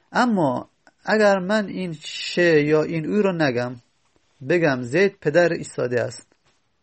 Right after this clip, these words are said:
الان زبان فارسی هم می‌بینی که اشتباه است. "زید پدر ایستاده است"، این پدر ایستاده است چه ربطی به زید داره؟ اما اگر گفتن: "زید پدرش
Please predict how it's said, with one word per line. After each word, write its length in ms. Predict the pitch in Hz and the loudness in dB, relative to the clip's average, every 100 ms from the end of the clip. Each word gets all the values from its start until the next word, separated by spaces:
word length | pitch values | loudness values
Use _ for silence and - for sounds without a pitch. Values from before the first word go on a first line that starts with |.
| _ _ _ _ _ _ _ _ _ _ - | _ _ _ _ _ _ _ _ _ _ -8
الان 160 | 143 | -6
زبان 320 | 135 127 135 | -2 0 -2
فارسی 400 | 123 143 135 139 | -4 0 0 0
هم 280 | 233 226 190 | -4 -6 -10
می‌بینی 440 | 156 147 147 143 143 | -14 -8 -6 -4 -6
که 180 | 143 139 _ _ _ | -8 -10 _ _ _
اشتباه 380 | - - 110 113 | -14 -12 -10 -10
است. 180 | 117 - _ _ | -10 -18 _ _
"زید 420 | 120 123 190 220 | -6 0 0 -2
پدر 260 | - 160 208 | -4 -2 0
ایستاده 440 | 202 - 226 196 | -2 -6 -8 -6
است"، 240 | 190 165 _ _ _ _ _ _ _ _ _ _ _ _ _ _ _ _ _ | -8 -12 _ _ _ _ _ _ _ _ _ _ _ _ _ _ _ _ _
این 180 | - 175 - | -14 -14 -6
پدر 260 | 160 147 | 0 0
ایستاده 400 | 151 147 160 156 | 0 -4 -4 -2
است 180 | 208 - | -2 -4
چه 60 | 208 | -6
ربطی 260 | - 196 | -4 -6
به 80 | 170 | -10
زید 280 | 165 214 147 | 0 0 0
داره؟ 340 | 127 131 139 - _ _ _ _ _ _ _ _ _ _ _ _ _ _ _ _ _ _ _ _ _ | -4 -6 -12 -18 _ _ _ _ _ _ _ _ _ _ _ _ _ _ _ _ _ _ _ _ _
اما 260 | - 147 156 | -8 -2 0
اگر 180 | 151 151 | 2 2
گفتن: 260 | 147 165 | 0 -2
"زید 220 | 143 156 - | 0 -2 -2
پدرش 920 | - 143 151 147 156 226 - - - | -4 2 2 4 2 2 -2 -8 -12